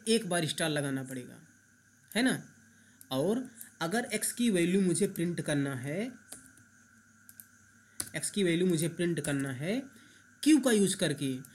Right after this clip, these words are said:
तो क्यू का लेबल क्या है? टू, तो उसको ज़ीरो लेवल में ले जाने के लिए मुझे उसकी दो बार डीरेफरेंसिंग करनी पड़ेगी, है ना? इसी तरह से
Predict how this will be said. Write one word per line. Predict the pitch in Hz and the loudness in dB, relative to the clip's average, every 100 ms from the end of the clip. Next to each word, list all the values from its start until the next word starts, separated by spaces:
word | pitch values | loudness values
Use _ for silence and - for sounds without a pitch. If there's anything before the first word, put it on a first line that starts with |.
| - - - | -20 -20 -4
तो | 226 | -4
क्यू | - 262 285 | 2 4 6
का | 277 | 6
लेबल | 262 247 262 | 4 4 2
क्या | 254 247 | 2 2
है? | 240 | 2
टू, | 254 - 240 160 - - - | 0 6 6 6 -6 -16 -4
तो | |
उसको | 208 214 - 269 269 254 180 | 0 0 0 0 0 -2 -6
ज़ीरो | 147 208 262 | 0 2 4
लेवल | 247 247 | 4 4
में | 233 | 4
ले | 233 | 4
जाने | 220 214 214 | 4 2 2
के | 214 | 2
लिए | 233 | 2
मुझे | 254 196 220 | 4 4 2
उसकी | 196 - | 0 -2
दो | 175 165 | 0 2
बार | 190 196 | 2 2
डीरेफरेंसिंग | 165 190 190 185 185 202 | 2 2 2 2 0 0
करनी | 190 185 185 | 2 2 2
पड़ेगी, | 185 170 170 175 - - - _ _ _ - | 0 -4 -8 -12 -18 -20 -20 _ _ _ -4
है | 202 | 0
ना? | 269 - - - - - - | 0 -4 -16 -20 -20 -18 -4
इसी | 180 - 254 | 0 4 4
तरह | 185 165 | 2 0
से | 156 190 208 | 0 0 0